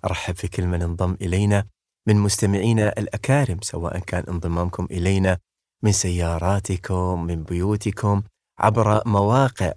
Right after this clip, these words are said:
التواصل الاجتماعي تتابعونا، أو كنتم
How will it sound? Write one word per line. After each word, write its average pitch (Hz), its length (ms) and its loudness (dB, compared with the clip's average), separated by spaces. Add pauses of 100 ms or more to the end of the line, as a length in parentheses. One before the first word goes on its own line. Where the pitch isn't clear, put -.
(100)
التواصل 92 540 -2
الاجتماعي 95 580 0
تتابعونا، 110 720 0 (100)
أو 120 180 4 (180)
كنتم 131 500 2